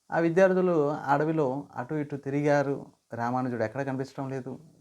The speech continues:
పెద్దగా అరిచారు, "రామానుజా, రామానుజా" అని.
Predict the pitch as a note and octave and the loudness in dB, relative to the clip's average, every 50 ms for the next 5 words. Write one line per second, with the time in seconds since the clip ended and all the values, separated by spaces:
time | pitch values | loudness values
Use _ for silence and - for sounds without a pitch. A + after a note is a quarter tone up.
0 | - - A2+ G#2+ A2+ A2 A#2+ G#2+ G#2+ A2+ A#2 - - D#3 D#3 D3 D3 C#3+ C#3 - | -12 -8 -6 -4 -2 0 2 2 2 2 0 -2 -2 -2 -2 -2 -2 -6 -12 -16
1 | _ _ _ _ _ _ _ _ - B2 B2 C3 C#3 C#3+ C#3+ C#3+ C#3 C#3 C#3+ C#3+ | _ _ _ _ _ _ _ _ -4 -2 0 0 2 2 2 2 2 0 0 2
2 | C#3 C3+ C3 B2+ B2+ C3 C#3 C#3+ C#3+ C#3+ C#3+ C#3 C#3+ C#3 C3 A#2+ A2 A2 A2 A2 | 2 2 2 0 0 0 0 0 0 0 0 0 0 0 0 -2 -2 -4 -6 -10
3 | A2 | -12